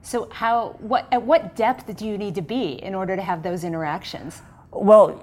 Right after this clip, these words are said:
Speaker 2: you don't necessarily have to be deep. A lot of marine life, including dolphins, come to the surface. So actually what I'm saying applies quite a bit to snorkeling. So I think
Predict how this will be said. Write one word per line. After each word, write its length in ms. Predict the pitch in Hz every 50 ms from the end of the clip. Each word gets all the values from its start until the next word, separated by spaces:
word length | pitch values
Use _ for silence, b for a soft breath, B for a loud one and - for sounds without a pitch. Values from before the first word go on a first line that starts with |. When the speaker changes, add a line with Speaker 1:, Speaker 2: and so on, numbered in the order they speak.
| -
Speaker 2:
you 160 | - 226 220 214
don't 140 | 277 277
necessarily 420 | 233 254 254 247 - 247 226 233 233
have 160 | 208 202 196
to 60 | 196 175
be 120 | 165 156
deep. 320 | 123 - 143 147 170 -
A 20 | -
lot 240 | 135 139 135 139 147
of 120 | 143 -
marine 280 | 143 139 139 139 143 135
life, 200 | 131 135 131 135
including 580 | 131 - - 143 139 135 135 135 131 131 127 127 B B B - - -
dolphins, 580 | 123 123 123 131 127 123 127 123 120 117 113
come 240 | - - - 131 143
to 60 | 131
the 100 | 123 127
surface. 560 | 120 - - 180 214 226 - - 110 110 110
So 380 | - - 143 131 127 123 120 B B B B B - - - -
actually 260 | 139 131 - 160 147
what 120 | 131 147 147
I'm 100 | 143 139
saying 320 | - - 147 143 139 139
applies 640 | 131 - - - - 127 117 - 143 139 139 135 -
quite 240 | - - - 143 135
a 20 |
bit 200 | 120 135 123 -
to 120 | - -
snorkeling. 600 | 131 - - - 226 269 - - 110 95 95 117 117
So 100 | - 139
I 120 | 120 120
think 220 | 117 - 127 123